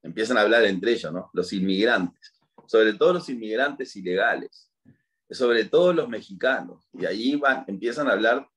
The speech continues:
despectivamente de los inmigrantes. Y hay una joven que es enfermera, que era la que cuidaba al abue-, al anciano muerto, y en, y en un,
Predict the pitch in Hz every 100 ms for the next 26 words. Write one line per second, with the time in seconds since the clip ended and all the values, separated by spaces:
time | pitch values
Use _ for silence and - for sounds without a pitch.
0 | _ - 101 - 98 92 135 120 120 131
1 | 139 123 110 95 90 85 71 - _ _
2 | _ _ _ _ - 117 156 180 170 135
3 | 156 165 151 113 135 - 127 123 - 110
4 | 110 131 127 98 101 120 123 - _ _
5 | _ _ 117 101 98 92 107 113 98 87
6 | 87 95 - 85 82 82 85 113 120 98
7 | 90 - _ - 98 95 - 90 - _
8 | _ _ _ _ _ _ _ _ 110 113
9 | 120 110 113 123 139 143 123 110 92 85
10 | -